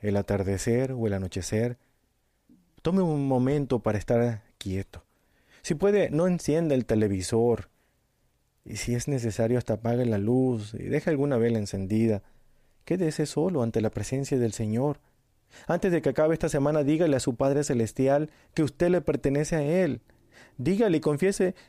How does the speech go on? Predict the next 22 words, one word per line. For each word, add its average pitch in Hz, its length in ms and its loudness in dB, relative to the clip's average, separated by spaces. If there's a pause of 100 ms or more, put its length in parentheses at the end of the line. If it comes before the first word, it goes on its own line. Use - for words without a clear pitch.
(160)
confiese 180 500 0
delante 156 360 2
del 156 160 2
Señor 156 420 0
que 151 180 2
es 170 100 -2
por 123 260 0
Él 175 280 4
y 180 40 0
para 131 320 2
Él 165 120 0
que 165 160 0 (100)
son 175 600 -2
todas 185 260 2
las 170 160 0
cosas 170 600 0
y 151 60 -2
que 151 220 2
Él 175 100 4
merece 180 480 2
la 139 140 2
gloria. 104 480 0